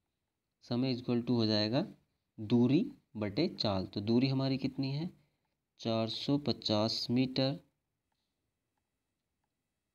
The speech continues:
चार सौ पचास हमारी दूरी हो गई और चाल कितनी है हमारी, बीस किलोमीटर, ट्वेंटी किलोमीटर। लेकिन हमें ट्वेंटी किलोमीटर को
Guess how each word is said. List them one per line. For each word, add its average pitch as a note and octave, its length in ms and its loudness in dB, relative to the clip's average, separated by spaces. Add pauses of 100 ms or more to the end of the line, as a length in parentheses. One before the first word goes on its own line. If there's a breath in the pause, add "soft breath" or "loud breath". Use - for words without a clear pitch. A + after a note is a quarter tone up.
(300)
चार A2+ 260 -2
सौ A#2+ 180 -4
पचास A#2+ 580 -2
हमारी G#2 420 -2
दूरी A#2+ 340 4
हो B2+ 160 0
गई B2 280 0 (580)
और G2 580 -4 (2000)
चाल B2+ 280 -2
कितनी C#3 340 2
है C#3 60 2
हमारी, C3+ 360 0 (200)
बीस A2+ 260 0
किलोमीटर, F#2+ 580 -6 (800)
ट्वेंटी G#2 600 -4 (540)
किलोमीटर। G2 560 -4
लेकिन A2 420 0
हमें A2 340 0
ट्वेंटी A2 460 -4
किलोमीटर A#2+ 680 -2
को A#2+ 300 0